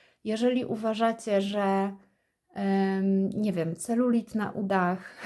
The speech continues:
<laughs> to nie jest wasz zasób in plus, to napiszcie, e, celulit na udach. Jeżeli uważacie, że jesteście gadułami,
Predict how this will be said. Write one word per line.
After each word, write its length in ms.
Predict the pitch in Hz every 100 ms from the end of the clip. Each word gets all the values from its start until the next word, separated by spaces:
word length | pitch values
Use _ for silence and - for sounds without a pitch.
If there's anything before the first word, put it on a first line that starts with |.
| 220
<laughs> 360 | 233 254 247
to 80 | 208
nie 240 | 220 214
jest 200 | 196 190
wasz 240 | 190 196 185
zasób 580 | 180 170 - 170 170 _ _ _ _ _
in 180 | 190 185
plus, 560 | - 202 349 - - _ _ _ -
to 100 | 202
napiszcie, 880 | 233 240 240 240 - 208 196 196 - _ _ _ _ _ _
e, 500 | 190 190 185 185 185 190
celulit 400 | 190 185 185 180
na 120 | 175
udach. 420 | 175 165 175 - _ _ _ _ _ _ _ _ _ _
Jeżeli 440 | 226 202 208 214 202
uważacie, 600 | 208 202 202 202 196 202
że 120 | 196
jesteście 500 | 185 - 190 - 190
gadułami, 960 | 190 190 190 185 170 170 190 247 -